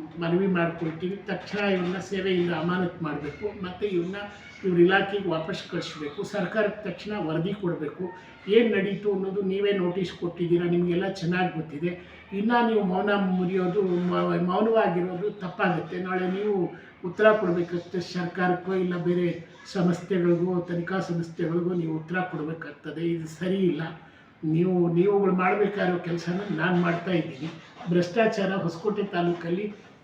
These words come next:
ತಾಂಡವಾಡ್ತಾ ಇದೆ. ಗ್ರಾಮ ಪಂಚಾಯಿತಿಗಳ ವ್ಯವಸ್ಥೆನ ನಾನು ಹೇಳೋಕ್ಕೆ ಹೋಗಲ್ಲ, ನಿಮಗೆ ಎಲ್ಲ ಚೆನ್ನಾಗಿ ಗೊತ್ತಿದೆ. ಈ ಸಂಘ ಸಂಸ್ಥೆಗಳ ಹೆಸರಲ್ಲಿ ಹೆದರಿಸಿದ್ರೆ, ಬೆದರಿಸಿದ್ರೆ ನಾನು ಹೆದರೋದು ಇಲ್ಲ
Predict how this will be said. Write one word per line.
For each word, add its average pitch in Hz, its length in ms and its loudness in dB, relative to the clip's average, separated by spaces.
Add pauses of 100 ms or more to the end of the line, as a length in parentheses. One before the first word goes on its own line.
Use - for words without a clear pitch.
ತಾಂಡವಾಡ್ತಾ 190 680 4
ಇದೆ. 160 320 0
ಗ್ರಾಮ 185 360 2
ಪಂಚಾಯಿತಿಗಳ 196 680 0
ವ್ಯವಸ್ಥೆನ 180 720 -2
ನಾನು 175 280 -2
ಹೇಳೋಕ್ಕೆ 185 440 -2
ಹೋಗಲ್ಲ, 170 420 0 (460)
ನಿಮಗೆ 202 280 2
ಎಲ್ಲ 185 260 4
ಚೆನ್ನಾಗಿ 180 460 -2
ಗೊತ್ತಿದೆ. 156 640 -6 (420)
ಈ 202 60 0
ಸಂಘ 190 280 -2
ಸಂಸ್ಥೆಗಳ 208 640 2
ಹೆಸರಲ್ಲಿ 196 640 2
ಹೆದರಿಸಿದ್ರೆ, 196 680 0
ಬೆದರಿಸಿದ್ರೆ 185 840 -2 (260)
ನಾನು 190 300 8
ಹೆದರೋದು 196 540 6
ಇಲ್ಲ 226 160 6